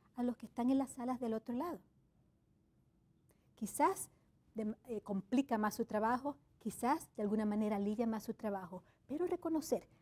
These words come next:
al leer material o demás no es cuestión de adoptarlo, sino de adaptarlo. Al que le caiga el sayo que se lo ponga o si no que se lo ajuste. Si le están diciendo, "Esto le funciona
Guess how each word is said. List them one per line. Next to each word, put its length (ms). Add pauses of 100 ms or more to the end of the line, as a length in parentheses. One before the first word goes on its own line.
(140)
al 180
leer 340
material 600
o 60
demás 460 (340)
no 80
es 60
cuestión 380
de 80
adoptarlo, 600 (460)
sino 320
de 160
adaptarlo. 760 (500)
Al 120
que 140
le 120
caiga 220
el 60
sayo 320
que 80
se 140
lo 120
ponga 400
o 80
si 140
no 140
que 100
se 160
lo 80
ajuste. 420 (680)
Si 140
le 80
están 300
diciendo, 560 (240)
"Esto 300
le 100
funciona 540